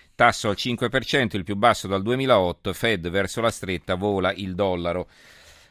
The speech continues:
Abbiamo poi ancora titoli su questo, sul debito, eh, dello Stato, debiti dello Stato, la beffa, affidati alle regioni cinquantasei miliardi per i pagamenti, ma solo venti sono andati ai creditori, record a Catanzaro, millequattrocentosessantanove giorni per saldare i fornitori ospedalieri,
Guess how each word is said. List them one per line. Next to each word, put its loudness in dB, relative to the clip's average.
Abbiamo 2
poi 4
ancora 2
titoli -2
su -6
questo, 0
sul -6
debito, -2
eh, -4
dello -2
Stato, 2
debiti -2
dello 0
Stato, 0
la 2
beffa, 0
affidati 0
alle 0
regioni -2
cinquantasei -2
miliardi 0
per -4
i -4
pagamenti, 0
ma -2
solo -4
venti 0
sono -4
andati 0
ai -2
creditori, 0
record -2
a -2
Catanzaro, 2
millequattrocentosessantanove -4
giorni 0
per -6
saldare 0
i -6
fornitori -4
ospedalieri, -2